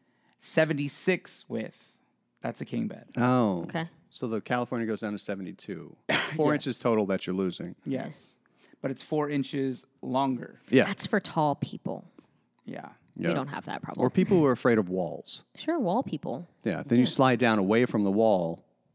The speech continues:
Speaker 2: and you have more foot room.
Speaker 3: Okay.
Speaker 1: How about a full bed is actually shorter?
Speaker 2: That makes sense. It's for
Speaker 3: It's full of garbage.
Speaker 2: people who
Speaker 1: <laughs> Full of
Speaker 2: don't realize you need
Speaker 1: a
Speaker 2: a king.
Speaker 1: twin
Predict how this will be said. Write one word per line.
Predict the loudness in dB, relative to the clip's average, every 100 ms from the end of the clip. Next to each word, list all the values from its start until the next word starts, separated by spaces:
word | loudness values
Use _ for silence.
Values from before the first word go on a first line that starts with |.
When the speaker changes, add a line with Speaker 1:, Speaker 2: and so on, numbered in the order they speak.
| -6
Speaker 2:
and |
you | -4
have | -4
more | -8
foot | -6 -6
room. | -4 -8 _ _ _ _ _ _ _ _ _ _ _ _ _ _ _
Speaker 3:
Okay. | -4 -4 -6 _ _ _ _ -4
Speaker 1:
How | -2
about | 0
a | -4
full | -6 -4 -4
bed | -2 -4
is | -6 -6
actually | -8 -10 -10
shorter? | -10 -10 -10 -10 -16 -20 -20 _ _ _ 2
Speaker 2:
That | 6
makes | 8 6
sense. | 6 6 6 -2 -8 -12 _ _ _ _ _ _ _
It's | -16
for | -6 -6 -8 _ -18 -12
Speaker 3:
It's | -10
full | -10 2 4 6
of | 4
garbage. | 0 -2 0
Speaker 2:
people | 2 4 4
who | 6
Speaker 1:
<laughs> | 4 4 4
Full | 4 6 2
of | 0 -8 4
Speaker 2:
don't | 8 10
realize | 10 10 10 8
you | 8
need | 8 6 4
Speaker 1:
a | 2
Speaker 2:
a |
king. | 6 8
Speaker 1:
twin | 8 6 2 -2 -6